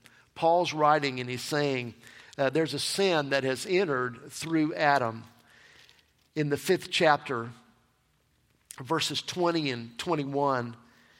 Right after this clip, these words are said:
and we're skipping some today to some key passages here, uh, Paul writes and he says, uh, "The law was added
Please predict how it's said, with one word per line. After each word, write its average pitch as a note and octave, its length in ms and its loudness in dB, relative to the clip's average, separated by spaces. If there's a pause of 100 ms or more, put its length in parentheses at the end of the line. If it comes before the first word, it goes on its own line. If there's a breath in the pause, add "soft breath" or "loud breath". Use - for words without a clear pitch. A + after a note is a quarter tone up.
(240 soft breath)
and C3+ 140 -4
we're C3+ 80 -2
skipping C#3+ 500 0 (160)
some D3+ 300 0
today B2 500 0
to B2 160 -10
some B2+ 200 -8
key - 240 -4
passages B2 640 -4
here, A#2 280 -6 (680 loud breath)
uh, B2 180 -2 (160)
Paul E3 320 4
writes C3+ 440 2
and B2+ 100 -6
he B2 60 -6
says, A#2+ 640 -4 (800 soft breath)
uh, B2 280 -2 (200)
"The C#3 160 0
law D#3+ 420 6
was D3+ 240 0
added B2+ 520 2